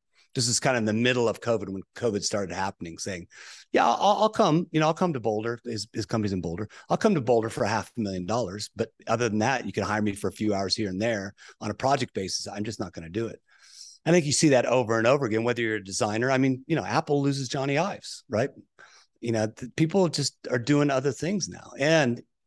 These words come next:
even if you have the best talent, our re-, recommendation is, is that you better be letting them work on other projects besides your own,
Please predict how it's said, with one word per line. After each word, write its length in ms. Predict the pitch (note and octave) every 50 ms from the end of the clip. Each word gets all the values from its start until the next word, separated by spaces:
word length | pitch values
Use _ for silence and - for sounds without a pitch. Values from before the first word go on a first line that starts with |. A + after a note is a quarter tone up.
| _ _ _
even 320 | - D3+ D#3+ E3 D#3+ D#3+ C3+
if 100 | A2 B2+
you 120 | B2+ A#2+
have 180 | C#3 D#3+ F3 C3+
the 80 | A2+
best 240 | G2+ G#2+ F#2+ - -
talent, 320 | - G2 F#2+ G#2+ A#2 - _ _ _ _ - - _ -
our 160 | A2 B2+ C3+
re-, 180 | B2+ B2 A#2+ - -
recommendation 800 | A2+ A#2 A2 - G#2 G#2+ G2 F#2+ G2 F2+ F2+ - - G#2 G2 G2
is, 180 | G2 G2 F#2+ F#2+
is 60 | F2
that 100 | A2 G#2+
you 120 | G2 G2 E2+
better 200 | B2 C3 B2+ G#2+
be 120 | G#2 G2
letting 320 | F#2+ A2 - - - G2+
them 160 | G#2 G2 G2 F#2
work 200 | G2 G2 F#2+ _ _ -
on 160 | - G2+ G#2 G2+
other 220 | G2+ F#2 F#2+ F2
projects 420 | - - G2+ G2+ G2 F#2+ F2+ -
besides 480 | - - F2 - - F#2+ F#2 F#2 E2+ F#2
your 140 | F#2 F2 G2
own, 320 | A2 G#2+ F2+ F2 G2+ G#2+